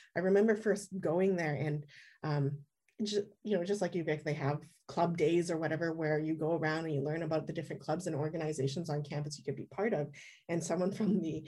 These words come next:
uh, Asian American club on campus was like, "Oh, do you wanna join the Asian American, uh, club on campus?" And I was like, "Well, I'm not Asian American, I'm Asian Canadian." <laughs> So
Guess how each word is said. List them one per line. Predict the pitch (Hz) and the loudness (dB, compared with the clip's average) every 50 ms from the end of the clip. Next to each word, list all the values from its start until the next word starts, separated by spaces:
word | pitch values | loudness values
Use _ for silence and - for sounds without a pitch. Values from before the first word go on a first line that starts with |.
| - - - - - | -14 -20 -18 -8 -4
uh, | 160 151 135 | -2 0 4
Asian | - 202 208 208 202 196 | 8 8 8 8 8 6
American | 185 185 180 196 240 269 - 226 190 175 180 | 6 6 6 4 2 2 0 -2 -2 -2 -2
club | - 190 - 190 190 | -4 -4 -4 -4 -2
on | 185 165 226 277 | -2 -2 -2 -2
campus | - - 285 254 247 - 196 190 - | -2 -2 -2 -2 -2 -2 -4 -4 -6
was | 185 180 - | -8 -6 -6
like, | 160 170 - - | -6 -6 -4 -4
"Oh, | 415 359 339 302 226 | -2 0 2 4 4
do | 202 185 190 | 4 4 2
you | 208 | 2
wanna | 208 226 254 254 262 | 2 4 4 4 4
join | 208 196 208 214 | 6 6 6 6
the | 214 202 180 | 6 6 6
Asian | 190 202 208 214 196 | 6 4 4 4 0
American, | 165 160 170 175 - - - 165 165 160 160 - _ _ _ _ - - | 0 -2 -4 -6 -6 -6 -8 -8 -8 -8 -10 -12 _ _ _ _ -8 -4
uh, | 180 151 143 139 - 131 135 - - - - - | -2 -2 -2 -4 -6 -8 -10 -10 -8 -6 -4 -4
club | - - 165 156 | -4 -2 -4 -4
on | 151 147 156 156 | -4 -4 -6 -6
campus?" | - - 151 151 - - - | -6 -8 -8 -8 -8 -10 -10
And | - | -12
I | - | -12
was | - | -12
like, | - - | -12 -8
"Well, | - - 208 165 - - - - - _ _ _ _ - | -4 -2 -2 -2 -2 -6 -12 -20 -20 _ _ _ _ -8
I'm | - 196 220 240 | -2 0 2 2
not | 247 220 - - | 4 2 2 4
Asian | 185 180 175 - 175 170 | 4 4 4 2 0 0
American, | 160 180 185 220 294 302 - - 104 151 170 | 0 0 2 2 2 0 0 0 -2 0 2
I'm | 185 - 226 | 2 2 4
Asian | 214 240 269 - 202 160 | 4 2 2 2 0 0
Canadian." | - - - 185 240 339 - - - - - 220 - | -2 0 2 2 2 4 4 4 4 4 2 0 0
<laughs> | - - | 2 4
So | 311 233 208 208 | 6 6 6 6